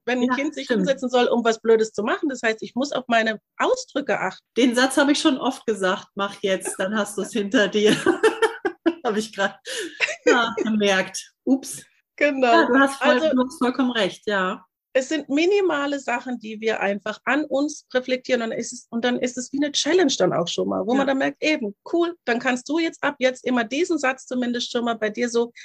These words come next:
Speaker 1: merken, wann er dir ges-, wann du's gesagt hast.
Speaker 2: Mhm.
Speaker 1: Und
Speaker 2: Mhm.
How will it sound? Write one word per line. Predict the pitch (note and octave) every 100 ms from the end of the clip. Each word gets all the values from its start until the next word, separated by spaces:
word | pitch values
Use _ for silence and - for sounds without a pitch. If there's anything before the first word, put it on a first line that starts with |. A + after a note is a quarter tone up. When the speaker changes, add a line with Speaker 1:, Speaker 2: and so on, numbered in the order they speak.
| - G#3
Speaker 1:
merken, | A#3 D#4 - D4+
wann | B3 B3+
er |
dir | A#3 A3+
ges-, | A3 G#3+ - -
wann | A3
du's | G#3+ A3+ -
gesagt | G#3+ G3+ G3+ - F3+
hast. | F#3+ - _
Speaker 2:
Mhm. | F#3 F3 E3+ E3+
Speaker 1:
Und | A3+ A#3+ -
Speaker 2:
Mhm. | F3 E3+